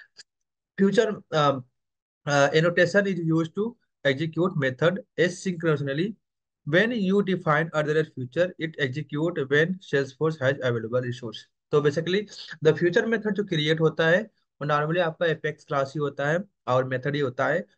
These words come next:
बस उसके ऊपर आपको at the rate annotation लगा देना होता है, ठीक है, at the rate, अ, फ्यूचर, तो वो आपका फ्यूचर मेथड बन जाता है। ओके, it is used for executing long running operation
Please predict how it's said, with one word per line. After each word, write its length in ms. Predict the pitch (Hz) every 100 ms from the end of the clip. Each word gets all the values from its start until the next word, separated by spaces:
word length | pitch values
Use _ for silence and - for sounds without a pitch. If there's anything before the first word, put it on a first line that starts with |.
| _ 165
बस 120 | 196
उसके 240 | 180 -
ऊपर 300 | 202 170 180
आपको 320 | 151 143 180 143
at 100 | 151
the 100 | 143
rate 200 | 160 170
annotation 580 | 156 147 139 127 160 135
लगा 180 | 117
देना 200 | 110 110
होता 300 | 107 110 -
है, 180 | 107 107 _ _ _ _
ठीक 120 | 165 202
है, 160 | 202
at 140 | - 143
the 100 | 139
rate, 180 | 180 190 _ _ _ _ 127
अ, 220 | 123 123
फ्यूचर, 420 | 139 120 117 - _
तो 100 | 156
वो 80 | 156
आपका 280 | 156 151 185
फ्यूचर 340 | 185 123 139
मेथड 240 | 123 123 147
बन 140 | 113 104
जाता 260 | 101 107
है। 100 | 107 107 _ _ _ 131
ओके, 120 | 160 160 _ _ _ _ _ _ _ _ 165
it 60 | 190
is 80 | 196 185
used 200 | 185 190 196
for 100 | 202
executing 600 | 196 139 147 147 147 202 202 - _ 131
long 420 | 135 147 175 190
running 360 | 160 143 147 160
operation 640 | 131 120 123 127 156 175